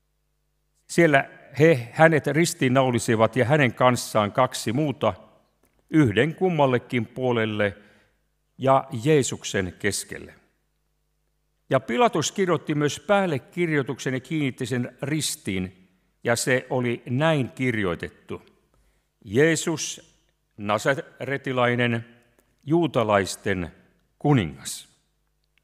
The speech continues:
Tämän päällekirjoituksen lukivat monet juutalaiset, sillä paikka, jossa Jeesus ristiinnaulittiin, oli lähellä kaupunkia. Ja se oli kirjoitettu hebreaksi, latinaksi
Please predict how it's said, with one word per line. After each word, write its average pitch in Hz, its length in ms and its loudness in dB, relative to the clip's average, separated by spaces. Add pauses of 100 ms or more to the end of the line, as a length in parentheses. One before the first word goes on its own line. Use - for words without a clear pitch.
(800)
Tämän 202 360 2
päällekirjoituksen 185 960 2
lukivat 156 380 -2
monet 175 360 -2
juutalaiset, 127 580 0
sillä 127 220 -2
paikka, 131 720 0 (160)
jossa 127 260 0
Jeesus 139 400 -2
ristiinnaulittiin, 113 1400 -4 (220)
oli 131 240 2
lähellä 123 420 2 (360)
kaupunkia. 101 720 2 (1400)
Ja 131 80 2
se 175 120 2
oli 165 160 2
kirjoitettu 156 640 0
hebreaksi, 156 920 0 (960)
latinaksi 151 1200 0